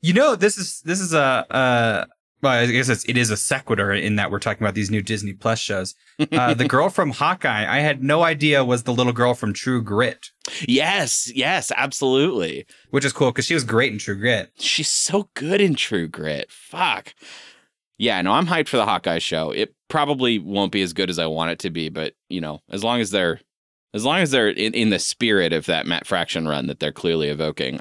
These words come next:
Speaker 2: I'm, I'm gonna be there for it. It'll be fun.
Speaker 1: It looks like it'll be fun. It's, it doesn't look like it's maybe going for that same gravitas of a Falcon and Winter
Speaker 2: Mm-hmm.
Speaker 1: Soldier. It's kind of a fun, Chri-, it's kinda doing a Christmas movie, right? Like a Die Hard.
Speaker 2: Yeah,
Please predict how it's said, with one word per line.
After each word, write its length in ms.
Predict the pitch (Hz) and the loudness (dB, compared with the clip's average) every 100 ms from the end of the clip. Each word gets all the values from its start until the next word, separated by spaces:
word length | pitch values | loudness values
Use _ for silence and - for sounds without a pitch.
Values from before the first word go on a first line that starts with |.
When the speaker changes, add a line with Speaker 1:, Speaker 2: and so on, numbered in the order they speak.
| - | -6
Speaker 2:
I'm, 440 | 80 78 76 92 - | -4 -4 -6 -10 -6
I'm 180 | 85 | -4
gonna 140 | 85 80 | -2 -2
be 140 | 80 | -4
there 160 | 78 71 | -4 -6
for 240 | - 73 | -4 -4
it. 80 | 71 | -4
It'll 140 | - 87 | -6 -6
be 100 | 85 | -6
fun. 320 | - 67 65 _ _ _ _ _ _ - | -6 -8 -10 _ _ _ _ _ _ -8
Speaker 1:
It 80 | 359 | -2
looks 180 | 392 - | -2 0
like 80 | |
it'll 140 | 143 113 | 0 2
be 80 | 104 | 0
fun. 380 | - 101 98 _ _ - | -2 -4 -4 _ _ -6
It's, 500 | 147 143 - - - _ _ _ - | -6 -6 -10 -12 -14 _ _ _ -6
it 80 | |
doesn't 200 | 175 170 | -4 -2
look 120 | 156 151 | -2 -2
like 160 | 147 | -2
it's 180 | 127 - | -2 -2
maybe 220 | 135 123 | 0 0
going 280 | 113 113 113 | 2 2 2
for 120 | 113 | 0
that 200 | 107 101 | -2 -2
same 560 | - 113 107 104 101 101 _ _ _ _ - | -2 -2 0 0 -2 -4 _ _ _ _ -2
gravitas 680 | 104 117 151 190 240 - - | 0 0 0 0 0 -4 -6
of 140 | 113 | -2
a 80 | 110 | -2
Falcon 340 | - 113 117 | 0 0 2
and 120 | 120 | 0
Winter 120 | 113 110 | 2 0
Speaker 2:
Mm-hmm. 60 | 92 | 0
Speaker 1:
Soldier. 300 | 123 135 180 | 0 2 0
It's 160 | - | -2
kind 160 | - 127 | -4 -2
of 80 | 117 | -2
a 60 | |
fun, 420 | - 117 107 107 - | 0 0 0 -2 -4
Chri-, 200 | - 117 - - | -2 -2 -2 -4
it's 100 | 190 | -4
kinda 220 | 190 285 | 0 0
doing 180 | 269 240 | 2 2
a 60 | 208 | 2
Christmas 420 | - 226 - 139 | 0 -2 -2 -6
movie, 280 | 110 101 101 | -6 -6 -6
right? 260 | 104 165 | -2 0
Like 160 | 147 123 | 0 -2
a 40 | |
Die 280 | 104 107 123 | -2 0 0
Hard. 300 | 123 110 101 _ _ _ | 2 0 -2 _ _ _
Speaker 2:
Yeah, 680 | - 92 131 151 101 82 | -6 -2 0 0 0 -2